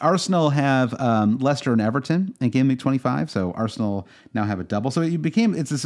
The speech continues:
unusual week where four teams don't play and four teams play twice. Um, Everton play, um, Villa and Arsenal. Liverpool play Palace and Wolves, and Wolves,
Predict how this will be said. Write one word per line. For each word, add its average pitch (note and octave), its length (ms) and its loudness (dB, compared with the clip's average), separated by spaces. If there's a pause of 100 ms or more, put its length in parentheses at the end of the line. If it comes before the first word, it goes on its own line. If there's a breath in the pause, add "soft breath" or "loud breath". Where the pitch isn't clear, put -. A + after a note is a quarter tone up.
(140)
unusual D#3+ 640 2
week E3 260 0
where A2+ 160 0
four E3 260 -2
teams C#3 300 0
don't B2+ 240 0
play G#2 500 -2
and G#2+ 220 -2
four B2 180 -2
teams G#2+ 360 -2
play G2 260 -6
twice. - 480 -10 (460 loud breath)
Um, G#2+ 580 2
Everton C3+ 480 2
play, A#2 400 0
um, F#2+ 500 -2
Villa A2 340 0
and G#2 100 0
Arsenal. A2+ 500 -2 (220 loud breath)
Liverpool A2+ 340 -2
play F#2+ 260 -2
Palace G2 380 -6
and F#2 140 -2
Wolves, C#3+ 400 -2
and F#2+ 280 -4
Wolves, G2 460 -4